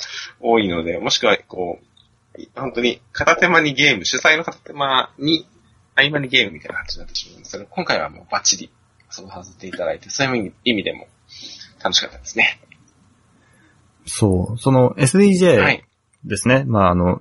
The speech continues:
Speaker 2: ドイツ年間ゲーム大賞受賞作品を全部プレイしようっていうのは、まあ、千葉県のボードゲーマーの間では結構有名なプロジェクトだったりするんですけれども、
Speaker 1: はい。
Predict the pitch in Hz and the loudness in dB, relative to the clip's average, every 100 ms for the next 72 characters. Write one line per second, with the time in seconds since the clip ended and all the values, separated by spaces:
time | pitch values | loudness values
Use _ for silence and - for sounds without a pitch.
0 | - 131 127 98 90 104 110 107 107 110 | -2 0 2 2 2 4 4 2 2 0
1 | 107 107 101 95 85 85 87 107 120 113 | 2 2 2 0 2 2 2 2 2 2
2 | 113 104 92 92 123 101 92 110 104 90 | 2 2 2 2 2 2 0 0 0 0
3 | 101 95 - 95 90 87 85 123 - - | 0 -2 0 0 2 4 4 2 -6 -12
4 | - - _ 117 95 87 143 123 104 92 | -12 -14 _ 0 0 2 2 2 2 0
5 | 87 85 - _ - 104 101 101 98 90 | -2 -4 -8 _ -6 2 2 4 2 2
6 | 87 92 98 90 87 80 123 - - - | 2 2 2 4 4 4 0 -8 -18 -18
7 | - _ - 98 92 95 113 107 104 101 | -18 _ -6 -4 0 4 4 4 2 2
8 | - 110 98 - 90 90 95 - 90 - | 2 0 0 -2 -2 0 0 2 0 2
9 | 95 87 - 92 85 85 82 76 - | 2 2 0 -2 0 2 2 2 -2